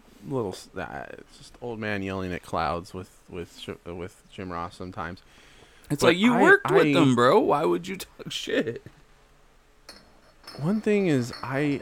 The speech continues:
Speaker 1: I don't understand people's, and maybe I do, but I just, I love Orange Cassidy. And when I heard this match, I was,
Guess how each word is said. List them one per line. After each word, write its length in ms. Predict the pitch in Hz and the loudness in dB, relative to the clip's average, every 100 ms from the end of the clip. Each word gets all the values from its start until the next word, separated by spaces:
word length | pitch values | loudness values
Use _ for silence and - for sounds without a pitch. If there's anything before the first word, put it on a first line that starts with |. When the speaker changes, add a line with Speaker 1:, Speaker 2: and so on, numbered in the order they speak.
| - | -6
Speaker 1:
I 200 | 120 127 123 | -6 -6 -4
don't 380 | 120 135 143 - _ _ _ _ _ _ - | -4 -2 -6 -10 _ _ _ _ _ _ -8
understand 840 | 131 131 123 - 120 113 110 98 - _ | -4 -4 -6 -4 -2 0 -2 -6 -12 _
people's, 920 | - 117 113 110 101 104 104 - - - - _ _ _ _ _ _ _ _ _ _ | -12 -12 -8 -4 -4 -4 -8 -14 -18 -20 -20 _ _ _ _ _ _ _ _ _ _
and 140 | 113 131 | -6 -2
maybe 240 | 147 147 | 0 2
I 100 | 139 | 2
do, 180 | 139 143 | 2 0
but 140 | 131 - - | 0 -4 -4
I 100 | 117 | -4
just, 320 | 117 143 - - | -2 -6 -4 -4
I 80 | 147 | -2
love 300 | 120 117 101 | 4 4 4
Orange 300 | 104 104 - | -2 -4 -4
Cassidy. 580 | 107 104 - 113 113 - _ _ | -2 -2 -4 -6 -8 -10 _ _
And 100 | 117 | -8
when 100 | 113 | -4
I 80 | 117 | -2
heard 140 | 120 123 | -2 -6
this 160 | 113 117 | -6 -4
match, 240 | 113 110 | -4 -2
I 80 | 107 | -2
was, 300 | 95 - | -4 -8